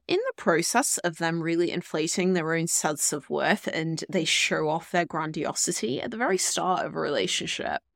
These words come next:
Usually at the start, sometimes it continues, more often than not it doesn't. But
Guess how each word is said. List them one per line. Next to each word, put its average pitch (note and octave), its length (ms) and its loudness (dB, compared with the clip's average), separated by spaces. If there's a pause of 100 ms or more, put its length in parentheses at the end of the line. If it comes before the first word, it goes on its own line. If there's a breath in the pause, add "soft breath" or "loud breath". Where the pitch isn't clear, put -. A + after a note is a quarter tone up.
(100)
Usually B3 480 6
at - 80 -4
the F3 40 -2
start, G3 440 6
sometimes F3 640 0
it - 80 -6
continues, F3+ 760 0 (120)
more E3 240 -2
often E3 240 -4
than D#3 140 0
not D3+ 180 0
it - 80 -12
doesn't. D#3 440 0 (1200)
But - 380 4